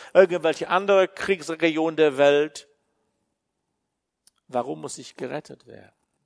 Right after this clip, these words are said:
Weil ohne Jesus bin ich ein Sünder, der ohne Jesus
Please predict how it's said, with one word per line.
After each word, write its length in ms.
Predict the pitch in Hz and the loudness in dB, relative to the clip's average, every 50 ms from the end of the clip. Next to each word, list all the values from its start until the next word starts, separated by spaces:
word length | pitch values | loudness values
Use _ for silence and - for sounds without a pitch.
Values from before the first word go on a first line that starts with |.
| _ _ _ _ _ _ _ _ _ _ _ _ _ _ _ _ _ _ _ _ _ _ _ _ _ _ _ _ _ _ _ _ _ _ _ _ _ _ _ _ _ _ _ _ _ _ _ _ _ _ _ _ _ _ _ _ _ _ _ _ _ _ _ _ _ _ _ _ _ _ _ _ _ _ - | _ _ _ _ _ _ _ _ _ _ _ _ _ _ _ _ _ _ _ _ _ _ _ _ _ _ _ _ _ _ _ _ _ _ _ _ _ _ _ _ _ _ _ _ _ _ _ _ _ _ _ _ _ _ _ _ _ _ _ _ _ _ _ _ _ _ _ _ _ _ _ _ _ _ -8
Weil 160 | 117 110 - | -8 -8 -8
ohne 200 | - 143 147 151 | -8 -12 -12 -12
Jesus 520 | 143 147 147 151 147 - 160 143 - - - | -12 -10 -10 -10 -10 -12 -14 -18 -18 -16 -16
bin 120 | 131 131 | -16 -16
ich 220 | 139 127 _ _ | -16 -20 _ _
ein 240 | - 110 104 107 107 | -20 -20 -20 -20 -20
Sünder, 480 | 104 - 131 135 135 139 _ _ _ _ _ _ _ - _ _ _ _ - _ _ _ _ _ _ _ _ _ _ _ _ _ _ _ _ _ _ _ _ _ _ _ _ _ _ _ _ _ _ _ _ _ _ _ _ _ _ _ _ _ _ _ _ _ _ _ _ _ - - _ _ _ | -20 -20 -20 -20 -20 _ _ _ _ _ _ _ _ -20 _ _ _ _ -20 _ _ _ _ _ _ _ _ _ _ _ _ _ _ _ _ _ _ _ _ _ _ _ _ _ _ _ _ _ _ _ _ _ _ _ _ _ _ _ _ _ _ _ _ _ _ _ _ _ -20 -20 _ _ _
der 200 | - - - - | -18 -18 -14 -10
ohne 240 | - 170 196 196 202 | -8 -8 -8 -8 -10
Jesus 640 | 185 170 165 165 160 147 - - 156 143 - - | -10 -10 -10 -10 -10 -12 -14 -16 -16 -16 -16 -18